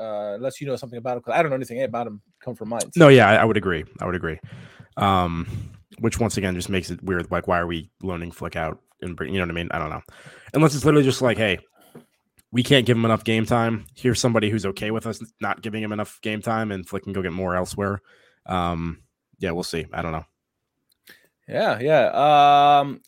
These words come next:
Speaker 1: moving on, Michael Frey, we got to see him for a couple minutes into the game. Uh, big striker. I guess not big. He's smaller than the strikers we have, but he's, he, he has a penchant for scoring goals, at least at Royal Antwerp he, uh, he had been. So,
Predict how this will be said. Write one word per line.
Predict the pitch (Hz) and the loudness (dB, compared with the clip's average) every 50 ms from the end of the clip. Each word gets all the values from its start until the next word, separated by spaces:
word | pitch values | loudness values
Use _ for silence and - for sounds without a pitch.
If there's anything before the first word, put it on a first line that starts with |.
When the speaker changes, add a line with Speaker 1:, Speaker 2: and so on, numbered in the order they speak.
| - - | -16 -8
Speaker 1:
moving | 147 165 165 165 165 165 | -6 -6 -4 -2 0 2
on, | 165 165 165 165 165 156 - _ | 2 4 4 2 0 -2 -6 _
Michael | _ 123 127 131 160 180 196 - - 202 | _ -12 -6 0 2 2 2 4 2 -2
Frey, | 151 - - - 185 202 214 196 | -2 -4 -2 4 6 8 8 8
we | 180 165 170 | 6 4 2
got | 156 170 - | 2 2 0
to | - 160 | 0 -6
see | 151 180 185 | -4 0 0
him | 180 170 | 0 0
for | - 175 | 0 -4
a | 156 | -4
couple | - 185 160 160 | -2 -2 -2 -2
minutes | 170 170 165 156 - | -2 -4 -4 -4 -4
into | 165 156 160 151 | -4 -6 -6 -6
the | 147 147 | -8 -8
game. | 135 156 170 175 175 175 170 170 _ _ _ _ _ _ _ - | -4 -2 -2 0 0 0 -2 -4 _ _ _ _ _ _ _ -4
Uh, | 147 147 151 151 147 143 135 135 _ _ _ _ - | 0 2 4 4 2 2 -2 -8 _ _ _ _ -2
big | 240 240 233 208 180 165 151 | 0 0 0 0 -4 -12 -18
striker. | - - - 196 190 185 185 196 185 - | -16 -4 0 2 2 2 0 -2 -4 -4
I | 160 160 139 | -4 -6 -6
guess | 120 123 117 | -6 -8 -8
not | 135 123 104 | -8 -10 -10
big. | - 117 110 | -8 -10 -10
He's | 113 143 131 - | -10 -12 -16 -16
smaller | - - - 156 147 139 131 | -18 -12 -4 -4 -2 -2 -2
than | 135 131 | -6 -12
the | 123 - | -14 -10
strikers | - 151 131 - 120 | -8 -8 -8 -8 -10
we | 120 117 131 | -10 -4 0
have, | 202 214 196 165 143 | 2 4 4 2 2
but | 143 147 | 0 -4
he's, | 143 139 123 - - - | -8 -8 -10 -12 -16 -14
he, | 139 151 147 - | -10 -10 -10 -10
he | - 139 151 147 | -10 -8 -6 -4
has | 147 143 131 | -4 -4 -4
a | 143 131 | -6 -12
penchant | 117 - - 165 165 - 160 143 | -12 -8 -8 -8 -8 -8 -12 -16
for | - 120 | -16 -16
scoring | - - 147 127 120 127 | -12 -10 -8 -8 -8 -4
goals, | 165 185 185 180 175 170 _ _ _ _ _ - | 0 0 2 2 0 -2 _ _ _ _ _ -8
at | 139 147 | -6 -6
least | 160 151 - | -6 -4 -6
at | 135 | -6
Royal | 135 147 135 131 | -6 -4 -4 -4
Antwerp | - - 160 160 151 - 170 160 160 | -4 -4 -6 -6 -6 -6 -8 -8 -6
he, | 156 147 | -8 -8
uh, | 147 143 - 143 | -8 -8 -8 -8
he | 139 139 143 156 | -8 -8 -8 -8
had | 147 147 143 139 139 | -6 -6 -6 -8 -8
been. | 147 143 143 | -10 -10 -10
So, | - - 147 143 131 123 | -8 -6 -2 -2 -2 -2